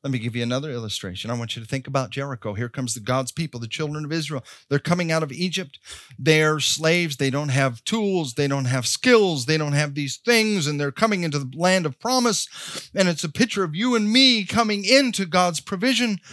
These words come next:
they come to the first great obstacle, which is the city of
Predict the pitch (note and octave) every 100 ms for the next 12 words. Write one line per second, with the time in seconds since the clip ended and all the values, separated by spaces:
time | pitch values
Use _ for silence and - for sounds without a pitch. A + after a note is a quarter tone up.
0 | - - - - G3 - C4 D4+ C4+ G3+
1 | - C#4 - G3+ F#3 - A3 G#3+ - G#3+
2 | A3+ F#3 D#3+ D#3+ - D3 - C4 B3 F#3+
3 | G3+ C4+ D4